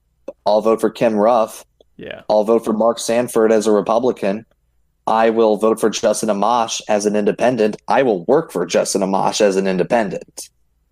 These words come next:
Speaker 1: Um, that guy, I like him a lot. Um, I know there's some, like, drama and whatnot, but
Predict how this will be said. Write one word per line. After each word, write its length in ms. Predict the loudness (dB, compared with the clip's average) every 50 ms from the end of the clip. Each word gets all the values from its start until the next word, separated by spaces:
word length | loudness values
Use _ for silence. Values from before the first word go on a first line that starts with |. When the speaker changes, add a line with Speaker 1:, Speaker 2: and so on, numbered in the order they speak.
| _ _ _ _ _ _ _ _ _ -2
Speaker 1:
Um, 640 | 0 2 4 4 4 4 2 2 0 -2 -6 -8 -10 -6 -2
that 300 | 0 2 2 2 0 0
guy, 600 | 2 2 2 2 2 2 2 2 0 -2 -4 -6 _ _ _ _ _ _ _ _ _ _ _ _ _ _ _ _ _ _ _ -4
I 160 | 0 2 2
like 320 | 4 4 2 2 0 -2
him 140 | -2 -2 0
a 40 | 0
lot. 440 | 2 2 0 0 -2 -6 -10 -16 -20 _ -4
Um, 480 | -2 0 0 2 2 2 2 0 0 0
I 100 | 0 2
know 200 | 2 2 2 4
there's 240 | 2 2 0 0 -2
some, 300 | 0 0 0 0 0 0
like, 220 | 2 0 0 0 -4 -10 -8
drama 360 | -2 0 0 2 2 0 0
and 140 | 0 0 0
whatnot, 260 | 0 2 0 0 2
but 220 | 2 0 0 -2